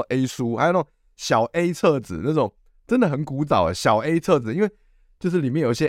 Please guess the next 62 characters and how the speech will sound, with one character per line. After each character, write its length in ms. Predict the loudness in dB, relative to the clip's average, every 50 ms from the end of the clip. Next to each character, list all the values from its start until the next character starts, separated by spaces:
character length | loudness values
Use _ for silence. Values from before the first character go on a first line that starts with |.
| -2
A 180 | 0 -2 -2 -2
图 300 | -2 -4 -6 -4 -2 0
这 60 | 2
样 160 | 2 2 2 0
子， 60 | 0
那 60 | 0
种 120 | 0 0
有 100 | 0 0
些 180 | 0 0 -2 -2
是 380 | -2 -2 -2 -2 0 0 -2 -4
西 280 | -6 -8 -10 -6 0
洋 220 | 2 2 2 2 2
的， 80 | 0
有 120 | 0 0 2
时 80 | 2
候 100 | 2 0
是 220 | 2 0 -2 -2 -2
可 100 | -2 -2
能 240 | -2 -2 -4 -4 -8 _ _ _ _ _
亚 240 | -6 -4 -4 -2 -2
洲 240 | 0 0 2 2 2
人 180 | 0 0 -2 -2
的 80 | -6 -4
A 200 | -4 -2 -2 -2
图 320 | -4 -4 -4 -4 -4 -2
这 80 | -2 -2
样 200 | -2 -2 -4 -8
子， 120 | -12 -16 _ _ _ _ _ _ _ _
因 100 | -8 -4
为 80 | -4 -2
那 160 | 0 -2 -2
真 140 | 0 0 0
的 180 | 2 2 0 0
就 140 | 0 0
是， 200 | 0 0 -2 -2 -4 _ _ _
就 120 | -6 -6 -4
是 120 | -2 2
要 100 | 2 2
很 240 | 2 2 0 0 -2
隐 100 | -4 -6 -10 -10
蔽 240 | -8 -6 -4 -2
啊， 80 | -2 -2
小-， 160 | 0 0 0 0
做 240 | 0 0 -2 0 2
小 180 | 2 2 2
小 180 | 2 2 2 0
的 80 | 0 -2
就 120 | -2 -2
是 60 | -2
很 180 | -2 -2 -2 -2
隐 100 | -4 -4
蔽， 160 | -4 -4 0
让 140 | 0 0 0
你 40 | 0
随 260 | -4 -4 -2 -2 -2
时 180 | -2 -4 -4 -4
可 100 | -2 0
以 40 | 0
拿 160 | 0 -2 -2
出 100 | -2 -2
来 80 | -2
看， 240 | -2 -2 -2 -2 -2